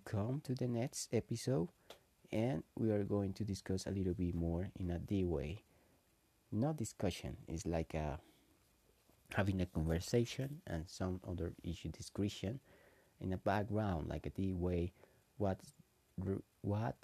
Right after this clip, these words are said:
spiritual life means for other people, especially for those ones who are not believers.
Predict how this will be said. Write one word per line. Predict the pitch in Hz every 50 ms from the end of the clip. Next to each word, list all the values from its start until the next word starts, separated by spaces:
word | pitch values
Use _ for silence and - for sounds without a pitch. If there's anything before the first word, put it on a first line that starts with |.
| - - -
spiritual | - - - _ - 104 98 95 92 - 101 95 92 90 95 - _ _ _ _ -
life | - 87 87 82 85 85 - - -
means | 85 85 82 82 80 78 - - - -
for | 90 85 82 - -
other | 82 82 80 78 78 78 104 - _ _ - -
people, | 85 82 - - - 80 78 - - - _ - - - - - - _ _ _ _ -
especially | 104 - - - 92 82 - 87 80 82 82
for | 80 - - 90 82 - - - - -
those | 90 87 82 80 76 80
ones | 80 76 71 - - - -
who | - - 92 78
are | 78 78
not | 82 80 80 73 - -
believers. | - 78 76 73 - - - - - -